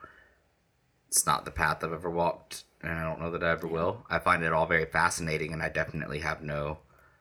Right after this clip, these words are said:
Speaker 1: issue with it. But, I mean, I feel like it's just really not,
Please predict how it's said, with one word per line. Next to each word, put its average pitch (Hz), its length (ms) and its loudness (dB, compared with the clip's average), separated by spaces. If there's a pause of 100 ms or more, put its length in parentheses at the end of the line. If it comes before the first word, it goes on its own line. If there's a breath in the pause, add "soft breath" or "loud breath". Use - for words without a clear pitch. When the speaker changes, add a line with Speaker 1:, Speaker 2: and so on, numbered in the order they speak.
(340 soft breath)
Speaker 1:
issue 82 400 2
with 78 180 0
it. 80 220 2 (880 soft breath)
But, 92 140 4
I 87 60 6
mean, 87 260 2
I 87 100 4
feel 95 220 0
like 87 260 4
it's - 160 0
just - 320 -4
really 139 220 6
not, 107 520 4